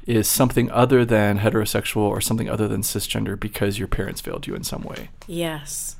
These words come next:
Speaker 1: Um, and so what ends up happening typically is that family systems become damaged. So it's not just that the individual
Speaker 2: Right.
Speaker 1: ends up having psychological and emotional trauma,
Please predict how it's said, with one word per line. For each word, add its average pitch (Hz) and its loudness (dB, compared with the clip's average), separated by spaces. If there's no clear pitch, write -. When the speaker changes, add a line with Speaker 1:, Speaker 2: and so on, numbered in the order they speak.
Speaker 1:
Um, 107 -2
and 117 2
so 113 6
what 120 6
ends 156 4
up 135 6
happening 107 2
typically 110 0
is 110 4
that 104 4
family 110 4
systems - -2
become 123 2
damaged. 120 0
So 123 4
it's 120 0
not 143 4
just - 0
that 123 -2
the 127 2
individual 104 -2
Speaker 2:
Right. - -16
Speaker 1:
ends 107 0
up 107 0
having 104 0
psychological 110 -2
and 117 -4
emotional 117 -4
trauma, - -6